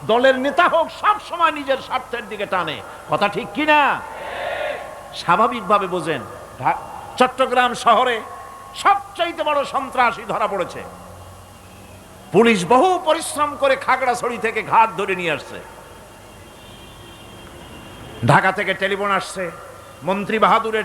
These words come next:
টেলিফোন, "হ্যালো, কে? চিটাগংয়ের এসপি?"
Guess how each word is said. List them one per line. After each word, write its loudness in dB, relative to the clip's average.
টেলিফোন, 0
"হ্যালো, 6
কে? 2
চিটাগংয়ের 4
এসপি?" 0